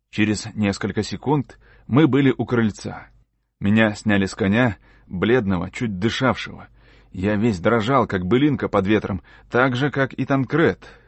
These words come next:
который стоял, упираясь всем телом назад, неподвижно, как будто врывшись копытами в землю, тяжело выпуская пламенное дыхание из красных дымящихся ноздрей,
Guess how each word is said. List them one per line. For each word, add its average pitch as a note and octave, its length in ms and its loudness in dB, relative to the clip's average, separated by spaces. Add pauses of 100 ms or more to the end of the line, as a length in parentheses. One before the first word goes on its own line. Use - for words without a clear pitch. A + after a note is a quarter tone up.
который G#2+ 340 -2
стоял, G#2+ 600 0
упираясь A#2+ 640 2 (260)
всем B2 360 -2
телом A#2+ 400 2
назад, G#2+ 580 0 (220)
неподвижно, A2+ 720 2
как F#2+ 160 -6
будто A#2+ 440 2 (280)
врывшись A#2+ 680 0
копытами B2 480 0
в G2+ 60 0
землю, G2+ 460 2 (240)
тяжело A#2 360 2
выпуская A#2+ 520 2
пламенное G#2 760 2
дыхание A2 600 2
из - 340 -6 (240)
красных G#2+ 640 2
дымящихся A2 640 0
ноздрей, G#2+ 580 2